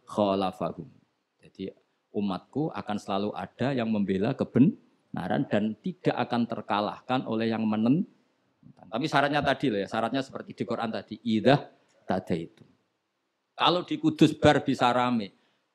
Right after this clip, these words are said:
tapi nyatanya pengajiannya Ki Saroni ya bisa rame. Artinya kebenaran sebenarnya nggak pernah kalah. Coba saya sekarang hitung saja.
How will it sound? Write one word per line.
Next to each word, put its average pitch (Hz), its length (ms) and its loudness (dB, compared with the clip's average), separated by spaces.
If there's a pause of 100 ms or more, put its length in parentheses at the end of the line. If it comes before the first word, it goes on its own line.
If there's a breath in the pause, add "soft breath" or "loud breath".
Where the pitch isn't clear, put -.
(160)
tapi 104 280 -4
nyatanya 120 400 0
pengajiannya 104 520 -4
Ki 104 160 -8
Saroni 110 440 -6
ya - 80 -6
bisa 87 280 -10
rame. 82 320 -12
Artinya 190 320 -2
kebenaran 175 600 0
sebenarnya 196 320 0
nggak - 80 -10
pernah 156 200 -6
kalah. 131 200 -4
Coba 190 240 4
saya 180 160 -4
sekarang 180 280 0
hitung 151 240 -4
saja. - 280 -10